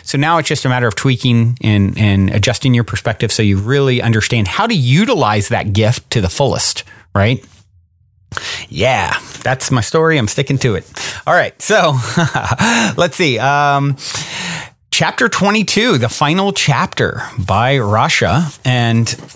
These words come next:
let's see what it's about, because we always get a little title here at the beginning. Sidestepping the triggers that prov-, provoke predictable patterns of response.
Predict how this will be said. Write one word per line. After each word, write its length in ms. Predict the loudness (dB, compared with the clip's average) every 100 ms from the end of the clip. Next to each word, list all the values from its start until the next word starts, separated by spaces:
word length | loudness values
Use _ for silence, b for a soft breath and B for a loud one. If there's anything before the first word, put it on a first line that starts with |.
| -10 -2
let's 220 | 0 0
see 140 | 0
what 100 | 0
it's 120 | 0 0
about, 420 | 0 0 -2 -6
because 420 | -2 -2 -2 -2
we 80 | 0
always 180 | 0 2
get 120 | 2
a 40 |
little 200 | 2 0
title 340 | -2 -2 0 0
here 160 | 0
at 60 | -2
the 60 |
beginning. 380 | -4 -4 -4 -6 B B B _ _ _
Sidestepping 960 | -4 0 0 0 0 0 0 2 2 2
the 80 | 2
triggers 540 | 0 2 4 2 0
that 180 | -2 -2
prov-, 320 | 0 2 0 -4 -8
provoke 600 | -4 0 2 0 -2 -8
predictable 560 | -2 0 0 0 0 0
patterns 460 | 0 0 2 2
of 120 | 0 0
response. 640 | 0 0 -2 -2 -4